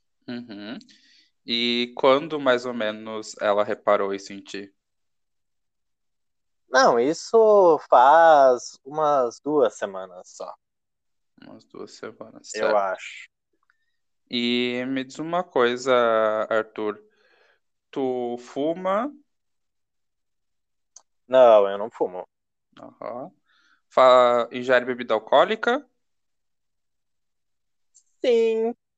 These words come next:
Speaker 2: Uhum, eu acho que, não, sim, sim, bebo, mas assim,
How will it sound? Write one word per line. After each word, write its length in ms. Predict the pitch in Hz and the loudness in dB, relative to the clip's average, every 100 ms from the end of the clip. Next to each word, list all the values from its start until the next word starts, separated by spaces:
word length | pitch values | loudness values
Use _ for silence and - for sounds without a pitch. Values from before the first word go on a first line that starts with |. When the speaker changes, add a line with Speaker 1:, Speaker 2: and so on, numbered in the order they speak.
| - | -16
Speaker 2:
Uhum, 560 | 147 151 147 160 226 175 | -14 -12 -12 -12 -4 2
eu 140 | 139 | 6
acho 440 | 127 123 - 165 - 175 | 4 4 -4 -4 -4 -4
que, 460 | 175 190 202 208 - _ _ _ _ _ _ _ - | -2 0 -2 -4 -10 _ _ _ _ _ _ _ -2
não, 260 | 262 165 | 2 2
sim, 340 | - 240 214 202 | 4 4 4 2
sim, 360 | 175 180 113 | 2 2 0
bebo, 420 | 110 233 180 143 127 | 2 6 6 4 2
mas 220 | 127 131 | 2 4
assim, 300 | 208 156 | 2 2